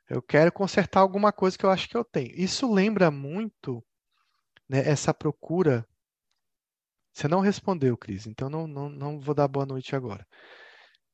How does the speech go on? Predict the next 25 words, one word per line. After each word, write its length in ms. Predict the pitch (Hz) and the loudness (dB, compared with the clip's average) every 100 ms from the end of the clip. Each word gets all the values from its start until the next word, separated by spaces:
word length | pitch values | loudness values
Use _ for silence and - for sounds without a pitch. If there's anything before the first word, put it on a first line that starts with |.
| _ _ | _ _
Tem 200 | - 170 165 | 2 2 4
essa 260 | 170 - 175 | 2 4 2
procura, 800 | - 190 - - 208 220 165 147 | 4 2 0 -4 0 4 6 6
né, 220 | 170 196 - | 2 0 0
por 260 | 175 143 | 0 0
vários 760 | 127 139 175 202 190 170 135 123 | -2 4 8 10 8 4 -2 -12
médicos, 960 | 131 123 135 123 127 131 160 214 202 - | -14 -4 4 6 6 2 -4 -6 -6 0
é 120 | 151 | 0
uma, 280 | 156 175 170 | 4 2 2
uma 160 | 165 160 | 0 0
coisa 300 | 170 165 147 | 0 -2 0
de 180 | 151 | 0
transtorno, 1160 | 196 - 190 180 - - - 185 214 214 220 208 _ _ _ _ _ _ - | -2 0 2 2 -4 -10 0 4 6 4 -2 -8 _ _ _ _ _ _ -8
muito 180 | 160 226 | -2 2
parecido 320 | 240 226 214 | 4 4 0
com 80 | 214 | 0
o 20 | |
transtorno 360 | 202 185 202 196 | 0 0 -2 -4
somatoforme, 1040 | - 202 190 180 180 226 - - 190 170 | -4 -2 2 0 0 -4 -2 2 2 2
apesar 260 | 147 147 151 | -2 0 0
de 100 | - | -2
que 100 | 170 | -6
existem 440 | 139 160 - 165 | -6 -6 -4 -2
outras 560 | 143 190 190 - 156 - | 0 -2 -4 -6 -8 -6
condições 720 | 151 143 - - 139 147 | -8 -6 -8 -8 -8 -10